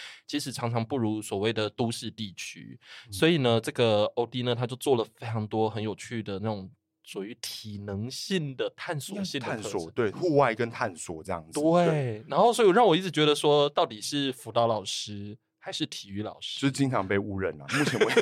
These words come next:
Speaker 2: <laughs> 就是目前为止好像没有人就是认为我是辅导老师，他们都觉得我是体育科加修辅导。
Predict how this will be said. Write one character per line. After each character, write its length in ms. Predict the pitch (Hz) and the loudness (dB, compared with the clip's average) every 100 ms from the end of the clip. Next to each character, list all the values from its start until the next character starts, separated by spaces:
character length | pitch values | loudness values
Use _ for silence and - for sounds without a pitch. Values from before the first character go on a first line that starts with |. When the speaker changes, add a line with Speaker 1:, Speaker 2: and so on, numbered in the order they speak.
| - | 0
Speaker 2:
<laughs> 160 | - 240 | 0 2
就 40 | |
是 140 | 165 165 | 4 6
目 160 | 185 | 6
前 80 | 156 | 6
为 80 | 113 | 4
止 80 | 113 | 4
好 120 | 92 | 4
像 120 | 123 | 6
没 100 | 135 | 6
有 60 | 113 | 4
人 160 | 95 90 | 2 -2
就 120 | 107 | -2
是 80 | 120 | 2
认 140 | 127 | 4
为 80 | 110 | 4
我 140 | 90 82 | 2 -4
是 220 | 104 101 | -6 -6
辅 160 | - | -4
导 100 | 101 | 2
老 100 | 98 | 2
师， 160 | 78 - | 2 -2
他 120 | 127 | 2
们 100 | 151 | 4
都 100 | 151 | 4
觉 120 | 143 | 2
得 80 | 117 | 2
我 100 | 95 | 2
是 100 | 101 | 0
体 180 | 131 95 | -2 -4
育 120 | 92 | -6
科 180 | 110 104 | -2 -2
加 240 | 98 95 | 0 0
修 220 | 98 98 92 | 0 -2 -6
辅 160 | - 78 | -8 -8
导。 100 | - | -6